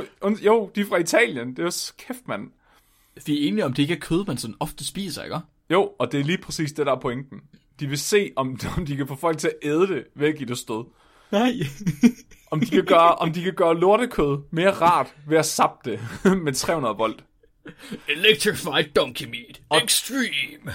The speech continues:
Speaker 1: Ah, men det er... Prøv at høre, gutter. Det her, det er virkelig et rabbit hole. Altså, man, man, jeg, det, jeg begyndte at kigge på det her, og det er et helt forskningsfelt, der findes af folk, der giver stød til kød, og så, så, så smager de på det, og så laver de en videnskabelig artikel om det.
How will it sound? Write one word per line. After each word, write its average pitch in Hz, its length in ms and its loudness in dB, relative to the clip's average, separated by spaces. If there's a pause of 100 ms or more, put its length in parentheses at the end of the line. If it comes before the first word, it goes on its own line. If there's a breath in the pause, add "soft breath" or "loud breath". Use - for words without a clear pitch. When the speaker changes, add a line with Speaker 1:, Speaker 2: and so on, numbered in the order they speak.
(100)
Speaker 1:
Ah, - 220 -12
men 120 200 -16
det 117 200 -2
er... 113 320 -6 (240)
Prøv 135 140 2
at 127 60 2
høre, 139 160 4
gutter. 113 320 -2
Det 156 100 6
her, 135 160 4
det 131 140 -2
er 120 40 -2
virkelig 123 340 -2
et 101 60 -10
rabbit 101 220 -6
hole. 98 240 -10
Altså, 113 240 -4
man, 127 300 0
man, 127 340 -4 (440)
jeg, 143 180 2 (180)
det, 170 140 0
jeg 143 140 0
begyndte 165 300 2
at 131 60 -4
kigge - 220 -6
på 151 100 -4
det 135 100 0
her, 127 300 -2 (360 soft breath)
og 147 200 2
det 170 120 6
er 156 40 4
et 147 80 0
helt 175 300 -2
forskningsfelt, 170 1120 -2 (580)
der - 100 4
findes 170 560 -4 (340 soft breath)
af 143 100 0
folk, 180 320 0
der 139 60 2
giver 135 160 -2
stød 160 340 0
til 147 180 -8
kød, 143 380 -2
og 120 100 2
så, - 140 -6
så, 151 180 -4 (140)
så 156 400 2
smager 131 420 -2
de 147 80 -2
på 143 180 -4
det, 127 140 -4
og 120 140 -4
så 135 100 -8
laver 117 160 -2
de 127 60 -4
en 120 80 -6
videnskabelig 107 480 -6
artikel 120 320 -8
om 107 80 -2
det. - 140 2